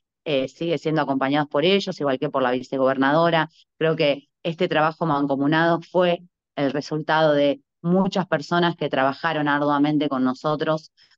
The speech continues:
para que Helvecia Ciudad sea una realidad, y también es un trabajo que venimos realizando,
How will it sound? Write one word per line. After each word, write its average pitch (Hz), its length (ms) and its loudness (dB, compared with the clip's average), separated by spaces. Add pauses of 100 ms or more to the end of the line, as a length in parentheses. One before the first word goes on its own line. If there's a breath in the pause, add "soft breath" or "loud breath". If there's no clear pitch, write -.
(120)
para 127 240 0
que 127 360 0
Helvecia 165 400 0
Ciudad 156 220 0
sea 151 140 -4
una 151 120 2
realidad, 165 420 2 (280 soft breath)
y 180 120 -2
también 214 320 2
es 220 140 0
un 190 80 0
trabajo 190 360 0
que 156 80 -2
venimos 175 340 0
realizando, 175 680 0